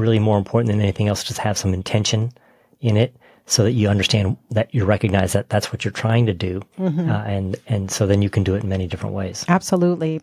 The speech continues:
Speaker 2: And as we're wrapping up, you know, I want to remind you again that what we see, you know, lessons from the Blue Zones is that in these communities,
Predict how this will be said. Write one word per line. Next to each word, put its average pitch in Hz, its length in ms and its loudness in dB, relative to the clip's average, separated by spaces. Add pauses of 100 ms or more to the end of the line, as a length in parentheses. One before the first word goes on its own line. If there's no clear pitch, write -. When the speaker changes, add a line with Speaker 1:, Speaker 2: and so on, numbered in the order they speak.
Speaker 2:
And 202 220 2
as 220 220 2
we're 226 140 2
wrapping 269 380 2
up, 214 240 2 (360)
you 220 80 2
know, 220 80 6
I 214 80 4
want 208 180 2
to 220 80 2
remind 202 440 2
you 202 80 2
again 180 380 0
that 175 220 0
what 202 160 2
we 226 100 4
see, 247 460 0 (340)
you 208 160 4
know, 180 140 2
lessons 190 440 2
from 202 200 4
the 190 80 2
Blue 180 240 2
Zones 175 400 -2
is 175 240 0
that 175 180 2
in 170 220 2
these 208 320 2
communities, 185 920 0